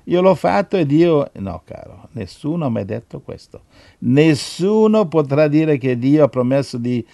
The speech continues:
benedirmi se obbedivo, obbedito e non mi ha benedetto. Eh sì?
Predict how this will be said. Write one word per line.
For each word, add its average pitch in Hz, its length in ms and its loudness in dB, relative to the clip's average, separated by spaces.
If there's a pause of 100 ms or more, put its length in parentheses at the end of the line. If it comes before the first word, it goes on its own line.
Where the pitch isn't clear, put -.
(160)
benedirmi 127 640 2
se 127 140 -4
obbedivo, 143 580 0
obbedito 175 600 4
e - 20 6
non 180 160 2
mi 214 80 4
ha 226 80 2
benedetto. 139 800 2
Eh 95 140 -10
sì? 120 260 -6